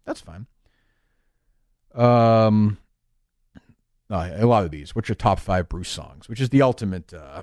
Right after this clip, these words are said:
<clears throat> the ultimate, uh, question that fluctuates all the time. I, you know, right, I'll give you right now, 'cause it, it changes all the time. My top five Bruce songs right now are Something in the Night,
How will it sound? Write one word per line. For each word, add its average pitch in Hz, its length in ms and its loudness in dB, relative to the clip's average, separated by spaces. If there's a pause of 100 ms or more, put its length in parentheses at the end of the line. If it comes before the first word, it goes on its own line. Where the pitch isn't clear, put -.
<clears throat> - 80 -20
the - 1800 -4
ultimate, 104 440 -4
uh, 87 360 -4 (2250)
question 151 320 -2
that 101 60 -6
fluctuates 85 540 -12
all 65 100 -20
the - 80 -20
time. - 300 -20
I, 98 260 -6
you 127 140 2
know, - 160 -10 (540)
right, 185 180 2
I'll 202 120 4
give 185 180 -4
you 165 80 2
right 151 300 0
now, 98 500 -4 (160)
'cause 127 140 -8
it, 143 60 -6
it 160 160 0
changes 151 320 0
all 110 80 -2
the 98 80 -10
time. 85 160 -20
My 92 80 -20
top 185 220 0
five 147 120 0
Bruce 131 160 0
songs 107 220 -2
right 139 380 0
now 151 460 0 (1300)
are 98 200 -6
Something 180 420 0
in 202 80 2
the 208 80 2
Night, 185 480 0